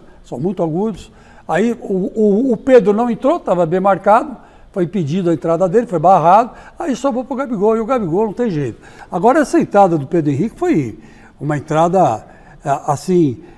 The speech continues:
atabalhoada. Eu, eu acho que os, muita gente tá dizendo, "Ah, levou o segundo amarelo e, né, e, e, e foi expulso aí." Mas eu acho que se ele não tivesse levado o primeiro amarelo, ele seria expulso do mesmo jeito.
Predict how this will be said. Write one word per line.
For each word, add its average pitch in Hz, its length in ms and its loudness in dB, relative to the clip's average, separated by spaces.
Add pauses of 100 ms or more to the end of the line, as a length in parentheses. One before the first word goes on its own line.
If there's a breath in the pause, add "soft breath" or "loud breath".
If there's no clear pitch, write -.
(420 loud breath)
atabalhoada. 196 1080 4
Eu, 226 180 2
eu 220 540 6
acho 247 280 2
que 269 100 -6
os, 214 80 -2 (200)
muita 269 340 0
gente 262 160 0
tá 254 80 2
dizendo, 240 260 0
"Ah, 277 120 4
levou 269 320 0
o - 20 0
segundo 202 360 -4
amarelo 226 520 2 (480 loud breath)
e, 202 80 0
né, 262 280 4
e, 202 680 0 (160)
e, 214 80 0
e 190 40 0
foi 269 200 2
expulso 247 480 -2
aí." 156 240 4 (280 loud breath)
Mas 226 160 2
eu 294 80 4
acho 294 140 2
que - 80 -18
se 285 80 0
ele 349 120 4
não 320 60 4
tivesse 226 400 0
levado 180 340 4
o 165 40 -2
primeiro 165 320 2
amarelo, 160 240 0
ele 240 80 -4
seria 302 260 0
expulso 269 400 0
do 226 60 -2
mesmo 269 180 -4
jeito. 175 300 0